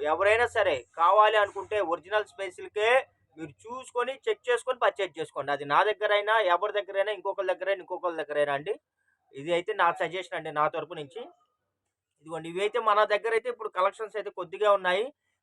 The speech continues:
పైన కంపెనీలో కూడా ఆర్డర్ పెట్టానండి, స్టాక్ ఉందా అంటే స్టాక్ అయితే ప్రజెంట్ అయితే లేదని చెప్పి చెప్పారు వాళ్ళైతే. నా దగ్గర అయితే ఇదిగోండి, ప్రజెంట్ ఈ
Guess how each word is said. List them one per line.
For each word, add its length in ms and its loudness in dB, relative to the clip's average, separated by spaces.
పైన 200 -2
కంపెనీలో 480 0
కూడా 160 4
ఆర్డర్ 300 6
పెట్టానండి, 480 -2
స్టాక్ 420 0
ఉందా 220 0
అంటే 220 0
స్టాక్ 380 0
అయితే 120 -10
ప్రజెంట్ 440 -8
అయితే 180 -12
లేదని 460 -6
చెప్పి 280 -14
చెప్పారు 320 -4
వాళ్ళైతే. 460 0
నా 160 -4
దగ్గర 280 -2
అయితే 120 -10
ఇదిగోండి, 320 -4
ప్రజెంట్ 300 -4
ఈ 100 -8